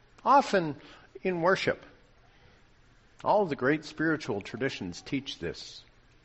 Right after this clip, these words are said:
We so very much need to experience our world. We need to let go of controlling our world and allow ourselves to become one with it. We find ourselves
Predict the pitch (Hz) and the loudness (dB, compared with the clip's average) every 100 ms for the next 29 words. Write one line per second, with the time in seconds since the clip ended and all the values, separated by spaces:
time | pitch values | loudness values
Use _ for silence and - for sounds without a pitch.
0 | _ _ _ _ _ _ _ - - - | _ _ _ _ _ _ _ -20 -20 -20
1 | - - - - 127 139 135 - 185 196 | -20 -20 -18 -2 2 4 2 4 6 8
2 | 180 - 127 156 170 170 160 143 139 - | 6 0 0 2 4 4 2 0 0 -2
3 | 139 135 131 120 - 123 - - 143 127 | -2 0 0 -4 -6 -6 -8 -6 -2 0
4 | 110 101 107 - - 107 117 113 113 92 | 0 -2 -6 -8 -4 -2 -2 -2 -2 -2
5 | 82 - - - _ _ _ _ _ _ | -4 -10 -18 -20 _ _ _ _ _ _
6 | _ _ - - 123 143 156 156 - 147 | _ _ -20 -4 2 6 6 4 4 8
7 | 147 143 143 143 117 - - 120 - 143 | 8 8 8 8 4 -4 -10 -10 -2 0
8 | 160 156 135 107 101 104 101 98 92 92 | 2 2 0 -2 -2 0 0 0 -2 0
9 | 117 131 117 131 143 160 147 - 143 139 | 0 0 2 6 8 10 8 6 4 4
10 | 135 - 131 113 131 120 107 113 131 131 | 2 -4 -6 -2 0 0 0 0 2 0
11 | 123 98 107 - 90 - - - _ _ | -6 -6 -6 -6 -8 -10 -16 -20 _ _
12 | _ - - - - 135 - 160 175 170 | _ -20 -20 -20 -4 -2 6 6 8 8
13 | 156 - 156 151 143 139 - | 6 6 8 10 8 2 -6